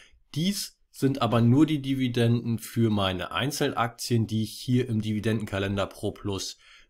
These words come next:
äh, einpflegen und abbilden kann. Die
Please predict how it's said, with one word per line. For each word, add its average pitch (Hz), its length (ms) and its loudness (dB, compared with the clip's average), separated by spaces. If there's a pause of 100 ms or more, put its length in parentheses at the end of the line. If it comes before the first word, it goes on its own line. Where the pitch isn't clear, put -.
äh, 101 60 -10
einpflegen 110 760 2
und 92 140 -6
abbilden 139 560 0
kann. 117 460 4 (180)
Die 113 460 6